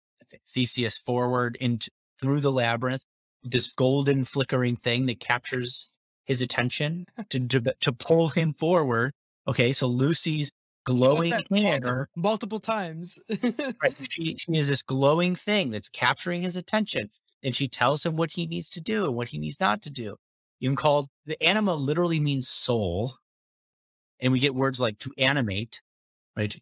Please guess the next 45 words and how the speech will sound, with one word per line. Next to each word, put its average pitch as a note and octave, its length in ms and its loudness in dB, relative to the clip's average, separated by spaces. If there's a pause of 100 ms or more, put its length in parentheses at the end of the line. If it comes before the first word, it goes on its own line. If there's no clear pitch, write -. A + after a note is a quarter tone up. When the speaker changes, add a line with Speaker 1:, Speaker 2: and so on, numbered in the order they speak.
(120)
Speaker 1:
To A#2 100 -2
be B2+ 180 0
animated A2 560 0
is G#2+ 240 -4
to G2 80 -8
come G#2+ 220 0
alive, G2 560 0
right? G#2+ 320 -2 (120)
To G2+ 120 -6
have A2+ 240 4
a F#2+ 80 -4
soul, F2+ 400 -4 (640)
right? G2 320 -2 (800)
Speaker 2:
Hmm. F3 60 -12 (180)
Speaker 1:
And C#3+ 160 0
so B2 360 2 (300)
she, - 560 2 (140)
<laughs> - 120 -20
she's E3 300 0
the D3 120 0 (100)
p-, - 120 -6 (100)
his F#3+ 320 4
soul C#3+ 580 0
telling D#3+ 440 0
him, A#2+ 420 0 (300)
"This C#3+ 160 2
is D#3 100 2
a C#3+ 60 4
bad C#3+ 280 2
idea C#3+ 380 0
for A#2 200 -4
you." F#2 360 -2 (420)
And C3+ 120 -2
then D3 80 4
when C#3 80 2
he C#3 60 -2
goes C#3+ 180 0
along C#3+ 200 -2
with C3 120 -2
it C3+ 80 2
anyway, C#3 440 0
she's B2 200 -2
trying D3 320 -2
to, D3 80 -4
like, C3+ 300 -4